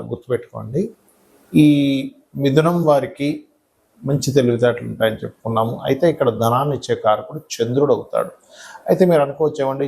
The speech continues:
చంద్రుడిది కదండి, చంద్రుడికి సంబంధించిన రత్నం పెట్టేసుకుంటాను." కాదు, ఒకటి గుర్తుపెట్టుకోండి, ఎప్పుడు కూడా చంద్రుడు ఇస్తున్నాడు అంటే అది ముఖ్యంగా ఏదైనా కళా సంబంధము, ఫుడ్ రిలేటెడ్, ఓకే, ఆ రకంగా ఉంటుంటుంది. కానీ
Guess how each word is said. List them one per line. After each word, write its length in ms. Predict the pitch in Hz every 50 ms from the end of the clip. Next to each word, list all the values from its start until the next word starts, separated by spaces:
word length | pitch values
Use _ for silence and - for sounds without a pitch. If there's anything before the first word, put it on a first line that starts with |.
| 131 -
చంద్రుడిది 380 | 135 131 131 131 135 135 135 127 127
కదండి, 280 | 127 123 120 117 120 127 123 -
చంద్రుడికి 360 | 123 120 123 123 131 127 -
సంబంధించిన 420 | 131 123 123 120 120 - 120 113 117
రత్నం 240 | 113 - - 127 127 120
పెట్టేసుకుంటాను." 600 | 113 117 117 - - - 110 104 101 101 - - - -
కాదు, 180 | 107 107 107 - - _ _ -
ఒకటి 180 | 120 120 131 131 120
గుర్తుపెట్టుకోండి, 520 | 120 - - 127 117 - - 120 117 110 101
ఎప్పుడు 200 | - - 143 147 139
కూడా 140 | 135 143 185 254 269 - _ _ - - - - - - _ _ _ _ - -
చంద్రుడు 380 | - 160 160 175 185 196 202 190
ఇస్తున్నాడు 560 | - - - 170 160 160 156 147 147 143 147 139 139 135
అంటే 260 | 139 - - 190 220 - - - 135 143
అది 120 | 151 165 160 151
ముఖ్యంగా 540 | 143 - _ - - 165 160 156 156 170 180 180 165
ఏదైనా 260 | 151 151 151 175 - _ - -
కళా 240 | 135 135 139 139 143 135 - -
సంబంధము, 480 | 131 123 120 120 117 117 117 123 135 135 - - -
ఫుడ్ 280 | - 156 156 147 143 143
రిలేటెడ్, 500 | 135 135 127 123 117 - - 110 104 117 120 - - _ _ _ _ _ _ _ _ _ _ _ _ _ _ - - - - _ _ _ - 127
ఓకే, 180 | - 139 127 - - - - - - 139
ఆ 80 | 143 151 156 147
రకంగా 280 | - 170 170 160 160 143 131
ఉంటుంటుంది. 400 | 120 - 117 110 113 - - - 147
కానీ 180 | 160 180 208